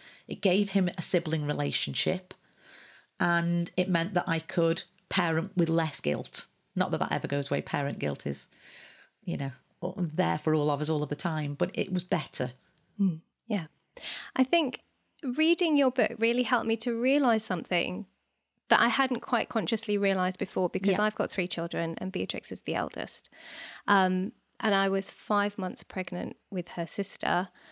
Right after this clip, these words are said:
Speaker 2: uh, when we got her diagnosis. So we didn't know what was gonna happen there, but, you know, we were assured it was quite rare, et cetera. And, you know, and my daughter came out, she was healthy, um, has no issues. And we've since gone on to have a little baby as well,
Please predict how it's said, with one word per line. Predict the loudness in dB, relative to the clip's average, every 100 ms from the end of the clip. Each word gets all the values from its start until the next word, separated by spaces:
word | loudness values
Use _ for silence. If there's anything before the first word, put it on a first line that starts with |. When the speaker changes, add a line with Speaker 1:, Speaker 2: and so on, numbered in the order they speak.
| -20 -2
Speaker 2:
uh, | 2 2
when | 2 0
we |
got | 0 -2
her | -2
diagnosis. | -2 -2 -4 -6 -6 -10 -14 -18 _ -2
So | 0 2
we | 0
didn't | 0 0
know | 0
what | -2 -4
was | -4
gonna | -4 -6
happen | -8 -8 -6
there, | -6 -4
but, | -2 -2 -2
you |
know, | -2
we | -2 -2
were | -2
assured | 0 0 0 -2 -4
it | -10 _
was | -12 -12
quite | -10 -8 -8 -2
rare, | 0 2 2
et | 0
cetera. | -2 -4 -4 -4 -2
And, | -4 -4 -6 -10 -18 -20 -2
you | 2
know, | 4 2
and | 0
my | 0
daughter | 2 0 0 -6
came | -4 -4
out, | -4 -8 -8
she | -6
was | -6 -4
healthy, | -4 -4 -2 -2 -4 _ _
um, | -2 -2
has | -4 -4
no | -2 -2
issues. | -2 -2 -4 -6 -14 _
And | -2
we've | -2 -4
since | -6
gone | -4 -4
on | -4
to | -4
have | -6 -8 -10 _ -2
a |
little | 0 0
baby | -2 -4 -4 -4
as | -2
well, | 0 -2